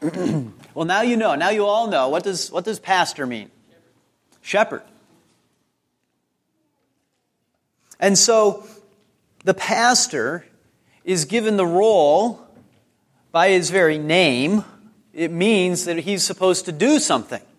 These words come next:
right? And what is he supposed to do?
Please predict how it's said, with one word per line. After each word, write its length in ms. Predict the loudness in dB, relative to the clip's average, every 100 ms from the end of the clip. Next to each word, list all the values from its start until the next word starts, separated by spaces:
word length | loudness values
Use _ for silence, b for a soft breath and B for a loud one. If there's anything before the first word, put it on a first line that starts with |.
| _
right? 360 | -2 2 2 -2 -16 _ _ b b b b
And 180 | -2 2
what 140 | 2
is 100 | 2
he 80 | 2
supposed 540 | 0 0 0 0 0 -2
to 100 | 0
do? 360 | 2 2 0